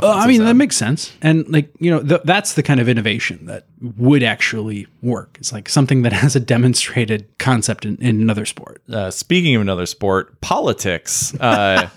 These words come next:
Speaker 1: <laughs> no, uh, the, the Vegas Golden Knights, uh, winner of last year's Stanley Cup, uh, visited the White House recently,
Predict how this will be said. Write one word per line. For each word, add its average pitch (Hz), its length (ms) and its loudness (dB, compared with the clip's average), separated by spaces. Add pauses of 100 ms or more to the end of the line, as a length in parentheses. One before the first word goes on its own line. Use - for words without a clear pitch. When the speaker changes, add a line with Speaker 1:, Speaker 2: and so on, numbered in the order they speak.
(320)
Speaker 1:
<laughs> - 380 -18
no, 139 260 4 (160)
uh, 123 320 4 (320)
the, 120 480 2
the 127 120 2
Vegas 135 420 0
Golden 113 340 2
Knights, 101 540 -2
uh, 98 240 0
winner 98 240 -2
of 92 80 -4
last 90 320 0
year's 90 220 -2
Stanley 87 440 -2
Cup, 90 320 0 (140)
uh, 95 180 -4
visited 101 400 2
the 95 80 0
White 87 240 0
House 80 320 -2
recently, 85 680 -4